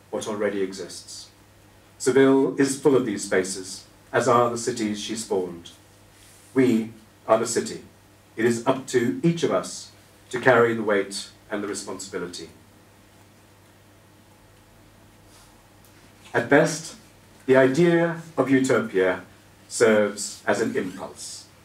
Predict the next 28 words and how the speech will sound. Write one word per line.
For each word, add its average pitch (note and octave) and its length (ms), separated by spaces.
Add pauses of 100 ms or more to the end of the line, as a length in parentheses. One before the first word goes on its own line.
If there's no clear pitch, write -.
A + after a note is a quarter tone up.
(120)
a - 40
direction, C#3 600 (760)
a - 40
point C3 580 (100)
to C3 200
aim A#2+ 220
for, A#2 440 (360)
and G#2+ 120
from A2+ 140
which A#2+ 220
we A#2 100
can A2 160
look D3 200
back A2+ 220
at F#2 100
ourselves F2+ 720
in G2 80
the F#2+ 60
future A2 460 (600)
from G2+ 160
twenty-five A2+ 640
twenty F#2 440 (720)
and G#2 160
judge G#2 500 (500)
how G2 80
we G2 120
were F#2 100
doing. E2+ 300